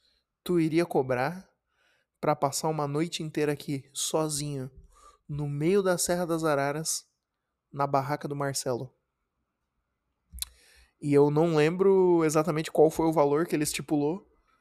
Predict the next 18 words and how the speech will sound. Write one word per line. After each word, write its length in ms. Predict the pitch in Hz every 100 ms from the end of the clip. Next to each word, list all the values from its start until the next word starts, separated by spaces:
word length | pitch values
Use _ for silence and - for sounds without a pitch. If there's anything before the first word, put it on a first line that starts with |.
| _ _ _
mas 500 | - 143 143 147 143
eu 100 | 151 151
consigo 360 | 165 147 175
supor, 480 | - 165 - 156 214
baseado 520 | 190 143 143 143 160
na 100 | 160
minha 140 | 151 151
própria 300 | 151 156 160
cabeça, 520 | 156 139 151 - 190 _ _ _ _ _ -
que 140 | 180
imediatamente 640 | 190 247 214 208 190 190 202
após 320 | - 165 180
ele 100 | 180
falou, 480 | - 156 151 151 -
ele 160 | 160
falar 320 | 160 170 156 165
o 80 | 190
valor 500 | 160 151 180 196